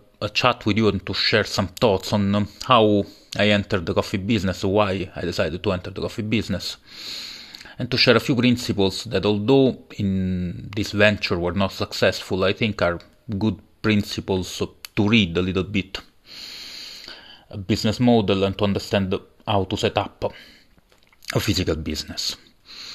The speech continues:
So the first, uh, point about why coffee.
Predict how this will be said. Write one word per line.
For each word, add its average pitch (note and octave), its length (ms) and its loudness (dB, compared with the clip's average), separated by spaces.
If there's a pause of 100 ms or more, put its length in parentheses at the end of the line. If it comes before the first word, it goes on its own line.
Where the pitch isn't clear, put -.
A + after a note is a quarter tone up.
(800)
So G2+ 300 2 (120)
the A2 280 -4
first, - 500 0
uh, A2 100 0 (420)
point A2 360 4
about G2 500 0 (480)
why G2+ 280 2
coffee. - 500 -6